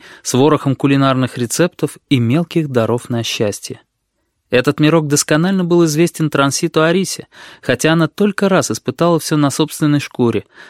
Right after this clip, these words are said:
Она знала, что её клиентки накануне великого торжества прибегут к ней, чтобы она отрыла глиняные кувшины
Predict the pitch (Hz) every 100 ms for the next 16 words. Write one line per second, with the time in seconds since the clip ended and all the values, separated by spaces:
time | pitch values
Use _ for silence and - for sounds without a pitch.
0 | - 214 214 180 170 151 120 101 - -
1 | 139 131 190 - 175 170 170 156 147 139
2 | 135 143 147 131 131 185 - 156 147 139
3 | 131 - 156 165 143 131 120 135 147 -
4 | 139 143 131 104 _ _ _ - - 113
5 | 113 123 120 127 147 147 131 139 139 135
6 | 120 117 - - 165 175